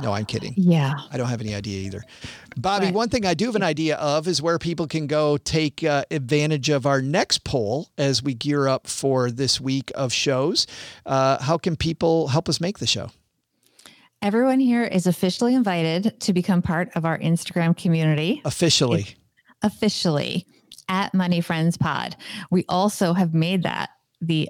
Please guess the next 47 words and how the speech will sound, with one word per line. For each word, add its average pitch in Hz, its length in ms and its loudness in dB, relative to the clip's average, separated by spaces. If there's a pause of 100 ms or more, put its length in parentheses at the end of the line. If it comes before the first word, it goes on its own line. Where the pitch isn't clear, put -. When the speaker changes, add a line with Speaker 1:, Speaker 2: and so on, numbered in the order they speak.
(120)
Speaker 2:
Instagram, 175 460 -2
the 165 140 0
handle 170 340 2
for 151 240 -2
Twitter 147 480 0
as 147 140 0
well. - 380 -4
So - 160 -2
please 214 240 2
follow 220 240 2
us 220 120 0
in 214 60 6
both 196 220 0
places. - 500 -4 (360)
Speaker 1:
You're 170 160 2
welcome, 151 420 2
people. 117 400 -4 (460)
You're 131 140 2
welcome 127 400 0 (300)
that - 140 0
we 135 100 2
did 120 200 0
that 104 200 0
for 117 160 0
you. 90 180 -6 (440)
We 127 100 -8
did 127 160 -2
that 120 200 0
specifically 139 800 0
so - 180 0
you 127 100 -2
can 131 120 -2
hang 127 160 0
out 120 180 -4
with 123 140 -4
us, - 360 0 (140)
which 131 200 0
I 127 80 4
know 107 340 0
you've 135 140 0
been 117 120 2
waiting 107 300 0
to 120 120 0
do. 67 180 -6 (640)
Uh, 131 420 0 (120)
<laughs> - 140 -2
also, 160 520 2